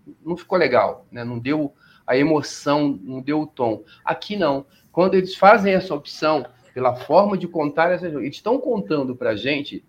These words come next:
o que aconteceu, dando informações pra gente sobre como é que, como é, como é que eles tiveram contato com a Frota Estelar.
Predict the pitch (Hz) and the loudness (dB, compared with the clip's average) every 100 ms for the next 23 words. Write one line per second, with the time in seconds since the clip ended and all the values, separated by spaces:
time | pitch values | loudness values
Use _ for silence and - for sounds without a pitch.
0 | _ - - - 262 254 220 214 196 - | _ -12 -10 0 2 2 0 -2 -4 -4
1 | - 131 147 185 _ _ _ 135 151 190 | -6 -4 -2 -4 _ _ _ 0 4 4
2 | 220 196 190 180 156 - 175 196 185 160 | 2 -4 -2 0 0 -2 -6 -4 -4 -2
3 | 165 170 170 165 185 233 240 - 180 185 | -2 -4 -10 -10 -4 -4 -6 -8 -2 -2
4 | 190 - 185 202 196 190 180 156 160 156 | -2 -4 -2 -2 -6 -10 -8 -6 -6 -4
5 | 143 147 156 - 143 - 131 127 113 113 | -4 0 -2 -2 -8 -6 -6 -6 -6 -4
6 | 120 | -4